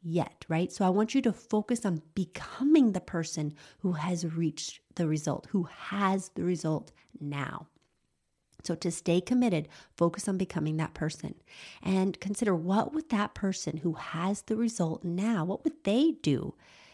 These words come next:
in my situation? What would they think? How would they act? And I want you to think about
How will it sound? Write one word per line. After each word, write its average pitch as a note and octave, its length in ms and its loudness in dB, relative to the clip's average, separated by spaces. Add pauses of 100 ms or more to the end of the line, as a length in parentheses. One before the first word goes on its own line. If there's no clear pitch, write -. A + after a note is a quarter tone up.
(100)
in F3+ 120 2
my E3 140 4
situation? - 800 -6 (180)
What - 160 4
would A3+ 220 4
they F#3 220 6
think? - 460 -8 (260)
How - 280 -4
would G3+ 200 0
they E3+ 300 -4 (100)
act? - 480 -12 (1200)
And E3+ 100 -4
I E3+ 60 -6
want G#3 140 2
you C#4+ 100 4
to D4 140 4
think C4+ 420 -2
about E3 540 0